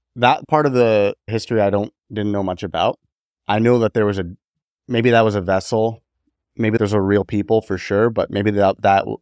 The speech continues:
was the best vessel to show the conversation, uh, of what to do with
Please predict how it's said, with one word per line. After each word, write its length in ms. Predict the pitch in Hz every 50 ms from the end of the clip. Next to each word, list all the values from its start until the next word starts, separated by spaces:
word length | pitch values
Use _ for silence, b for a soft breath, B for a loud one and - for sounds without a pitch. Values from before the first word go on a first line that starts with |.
| _ _ -
was 240 | 101 98 92 90
the 80 | - 98
best 260 | 90 95 92 - -
vessel 320 | - 95 92 - 101 95 92
to 240 | 90 85 85 85 - - - -
show 280 | - - - - 90
the 80 | 85 90
conversation, 760 | - - 90 90 87 82 - 87 90 87 - 92 87 82 - _ _ _ _ _ _
uh, 320 | - 92 87 85 85 85 - -
of 400 | 87 92 90 90 82 80 - _ _ _ _ _ _ _ _ _ _ _ _ _ _ _ _ _ _ _ _ _ _ _ _ _ _ _
what 220 | - - 107 104 -
to 100 | 110 98
do 260 | 87 101 98 98 95
with 360 | 95 92 90 85 - _ _